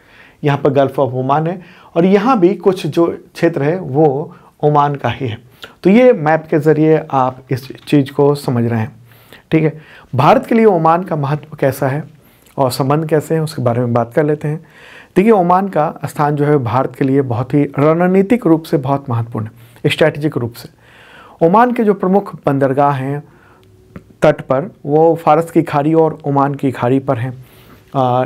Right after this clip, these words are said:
यहाँ पर भी बंदरगाह है कुछ, एक बंदरगाह यहाँ पर भी है, एक इस तरफ भी बंदरगाह है। ठीक है,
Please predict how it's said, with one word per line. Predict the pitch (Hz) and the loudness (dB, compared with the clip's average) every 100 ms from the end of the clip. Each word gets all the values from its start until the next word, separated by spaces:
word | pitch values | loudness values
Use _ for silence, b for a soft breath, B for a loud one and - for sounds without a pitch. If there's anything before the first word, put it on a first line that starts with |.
| - 143 | -4 -2
यहाँ | 139 143 | -2 0
पर | 170 175 | 0 -2
भी | 151 | 0
बंदरगाह | 170 170 165 165 175 | 0 0 0 2 0
है | 185 202 | 0 -4
कुछ, | 190 180 - b b b b _ - | -4 -6 -12 b b b b _ 2
एक | 151 151 - - | 2 0 -10 -6
बंदरगाह | 135 139 139 143 | -2 0 2 2
यहाँ | 139 123 143 | 2 0 -2
पर | 156 180 | 0 -2
भी | 175 185 | 0 0
है, | 180 | 0
एक | 165 160 160 - | 0 0 -2 -6
इस | 147 | -4
तरफ | - 139 147 | -2 -2 -2
भी | |
बंदरगाह | 135 127 117 113 117 | -4 -2 -2 -2 -4
है। | 104 - - b b - | -6 -14 -20 b b -2
ठीक | |
है, | - | -2